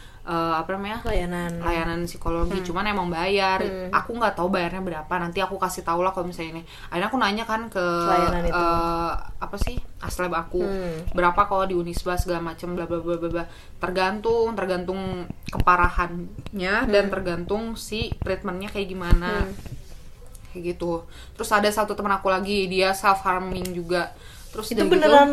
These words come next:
Speaker 2: ada buktinya dia nyilet-nyilet?
Speaker 1: Ada. Dia, eh, kalau yang anak
Speaker 2: Pramuka
Speaker 1: S M A
Speaker 2: berarti?
Speaker 1: itu emang udah ada ininya, udah ada bekasnya gitu kan.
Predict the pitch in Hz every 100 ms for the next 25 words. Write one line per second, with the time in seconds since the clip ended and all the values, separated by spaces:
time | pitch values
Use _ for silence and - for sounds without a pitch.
0 | 277 269 - 247 208 220 208 214 208 208
1 | 196 190 190 190 190 190 185 285 185 196
2 | 180 240 247 - - 185 233 339 330 -
3 | - - - 807 - - 214 202 202 202
4 | 208 202 202 202 196 190 196 196 196 196
5 | - - - 196 208 208 214 208 190 196
6 | 208 262 269 - - - - 208 196 196
7 | 190 180 180 180 175 175 180 185 185 180
8 | 170 170 170 170 160 - - 170 165 160
9 | 156 165